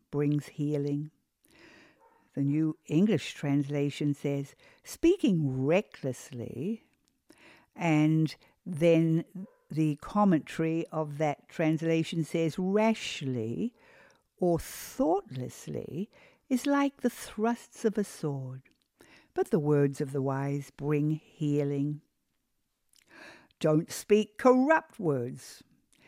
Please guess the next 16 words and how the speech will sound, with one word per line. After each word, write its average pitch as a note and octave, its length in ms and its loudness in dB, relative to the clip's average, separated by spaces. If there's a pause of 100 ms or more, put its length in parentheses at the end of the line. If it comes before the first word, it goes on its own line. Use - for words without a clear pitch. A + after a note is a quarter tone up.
(280)
Ephesians E3 560 -2
four F#3+ 240 2
twenty-nine, G#3+ 680 2
"You A3 180 8
must B3+ 340 4
let D4 200 0
no E4+ 640 4 (180)
unwholesome D4+ 1300 0
word C4+ 640 4
come D4+ 320 -4 (120)
out C#4 240 4
of G#3+ 160 2
your A#3+ 240 4
mouth." F#3 400 0 (1000)
Don't D#3+ 340 2
curse. G#3+ 680 2